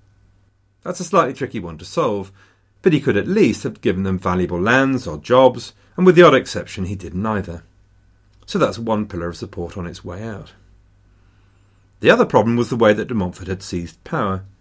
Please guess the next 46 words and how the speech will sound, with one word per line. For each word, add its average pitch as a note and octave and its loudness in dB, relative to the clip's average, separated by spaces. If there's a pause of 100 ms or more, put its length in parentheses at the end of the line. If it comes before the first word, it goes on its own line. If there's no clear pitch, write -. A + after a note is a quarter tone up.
(800)
Now A2+ -2
the G#2 -4
Bizonis C#3 2
and G#2 -6
the G2+ -4
knights C3+ -4
all A#2+ 2
over C3 4
the B2 -2
country D#3 0
were C3 0
worried F#2+ 0
about F#2+ -4
law E2 -6
and F#2+ -4
order. G2 -2 (420)
The A#2+ -6
wave B2+ 4
of G#2 -2
violence G#2 -4
that - -20
de G#2+ -14
Montfort D#3 -6
had F2 -8
released F#2 -6
looked - -4
like G2 -6
trouble E2 -8 (160)
they G2 -2
wanted F2+ -8
no G#2 -2
part E2+ -14
of. E2+ -20 (720)
And G#2 -2
the C3 2
only F#3 6
legitimate E3 0
source - 0
of A2 -8
real F#3+ 4
authority F2+ -4
looked G2 -8
to - -20
be F#2 -12
the F#2+ -18
king. G#2+ -6